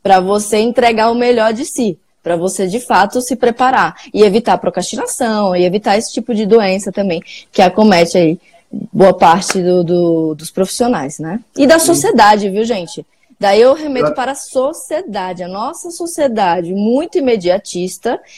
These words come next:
Speaker 1: ela está muito voltada pra essas, essas doenças, esses transtornos. E isso precisa ser falado, é importante ser debatido,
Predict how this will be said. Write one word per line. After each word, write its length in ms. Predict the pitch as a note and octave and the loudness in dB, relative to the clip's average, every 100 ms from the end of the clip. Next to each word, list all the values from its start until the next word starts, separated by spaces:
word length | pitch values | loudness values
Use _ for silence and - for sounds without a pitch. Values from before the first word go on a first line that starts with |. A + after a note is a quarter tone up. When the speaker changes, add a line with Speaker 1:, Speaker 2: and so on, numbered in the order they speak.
| - - | -16 -2
Speaker 1:
ela 240 | F3+ G#3 | 2 4
está 320 | A3+ - G#3 | 2 0 -2
muito 580 | A#3+ A3+ A#3 B3 C#4+ D4+ - - - | 0 0 2 2 2 -2 -10 -16 -10
voltada 680 | F#3 A3 A#3 B3 G3 G3 A3+ | 0 4 4 4 2 2 0
pra 260 | A#3+ A3+ | 0 0
essas, 520 | G3 F#3+ A3 - A#3+ G#3+ | 2 2 0 -4 -6 -4
essas 300 | - F#3 G#3 | -4 -4 -4
doenças, 680 | G3 B3 G3 F#3+ G3+ G3 F3+ | -2 0 0 -2 -4 -6 -6
esses 300 | F3+ F#3 G3 | -6 -6 -8
transtornos. 840 | - G#3+ C#4 - F#3 E3 D#3 C#3 - - | -4 -2 -2 0 2 2 0 -8 -12 -6
E 140 | F#3 G#3 | 2 4
isso 160 | A#3 | 4
precisa 240 | - F#4+ G4 | 0 0 0
ser 100 | F4 | -2
falado, 580 | - G#3 F#3 C#3+ E3+ - | 0 2 2 0 -4 -6
é 80 | F#3 | -4
importante 680 | A#3+ A#3+ - F#3 C#3 - - | -2 -4 -4 -6 -6 -10 -14
ser 200 | - F3 | 0 4
debatido, 640 | E3+ D#3 D3 - D3 - | 6 4 2 0 -4 -6